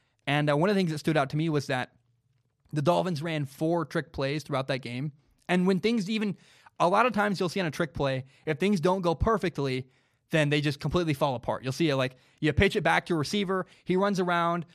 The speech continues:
nobody's open, so he chucks it deep anyways and throws an interception, and it's ugly. And it was clear to me that the Dolphins have smart players. They had guys with the ball in their hands, things went wrong,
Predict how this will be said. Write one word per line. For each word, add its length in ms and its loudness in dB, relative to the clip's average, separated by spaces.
nobody's 360 2
open, 280 0
so 120 -2
he 60 0
chucks 300 -2
it 60 -2
deep 180 -4
anyways 440 -2
and 100 -4
throws 180 -2
an 100 -6
interception, 520 -4
and 60 -2
it's 120 -8
ugly. 380 -6
And 380 0
it 60 2
was 160 0
clear 280 -2
to 60 2
me 180 2
that 200 0
the 60 -2
Dolphins 720 -2
have 260 2
smart 480 -2
players. 460 -6
They 120 2
had 200 0
guys 340 0
with 100 0
the 80 -4
ball 220 2
in 60 -2
their 80 0
hands, 340 -2
things 240 0
went 160 -4
wrong, 400 -2